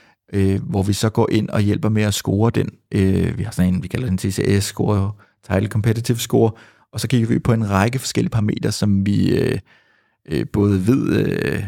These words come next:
sådan, øh, historisk inden for S E O-verdenen, og som vi også har analyseret, øh, tre hundrede tusind forskellige, øh, titler, overskrifter på, øh,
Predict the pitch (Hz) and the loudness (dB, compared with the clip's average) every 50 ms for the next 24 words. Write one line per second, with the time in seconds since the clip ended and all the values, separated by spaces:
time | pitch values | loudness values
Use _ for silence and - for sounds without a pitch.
0 | 104 104 - - 101 95 - - 60 - - - - - 98 101 101 - 135 135 | -8 -10 -10 -12 -12 -10 -8 -6 -6 -6 -6 -6 -8 -8 -8 -6 -2 0 2 2
1 | 143 139 - - 123 117 - 120 - - 131 139 139 127 117 - - 117 117 120 | 2 2 0 0 -2 -2 -2 -2 0 2 2 2 2 0 0 -2 0 0 0 0
2 | 120 - - _ _ - 95 95 101 107 110 104 - 107 104 107 104 107 107 104 | -2 -4 -8 _ _ 0 2 2 2 2 0 0 -2 0 0 2 2 2 0 0
3 | - - 123 - 104 - - - - - - 98 95 - 120 117 - 50 - - | -2 -2 -2 0 0 0 0 0 0 0 -2 -2 -2 0 0 2 2 2 2 0
4 | - - - - - - - - 117 113 110 - 120 107 98 110 107 - 90 - | 0 0 0 -2 -2 -4 -2 -2 0 0 0 0 -2 -2 -2 -4 -4 -4 -4 -4
5 | - 110 107 104 101 98 90 78 82 82 - - - _ - _ _ _ _ _ | -2 -2 0 0 0 0 0 0 -2 -2 -4 -6 -10 _ -20 _ _ _ _ _
6 | _ _ - - 143 - 143 139 127 117 - _ _ _ _ _ _ - 87 98 | _ _ -2 -2 0 2 2 2 2 0 -2 _ _ _ _ _ _ -4 -2 -2
7 | - - 120 113 - 117 117 - _ _ _ _ _ - 151 147 135 - - _ | 0 0 -2 -2 -2 -2 -4 -4 _ _ _ _ _ 0 0 0 0 0 -4 _
8 | _ _ _ _ _ _ _ _ 110 110 107 104 104 101 101 | _ _ _ _ _ _ _ _ 0 2 4 4 4 4 2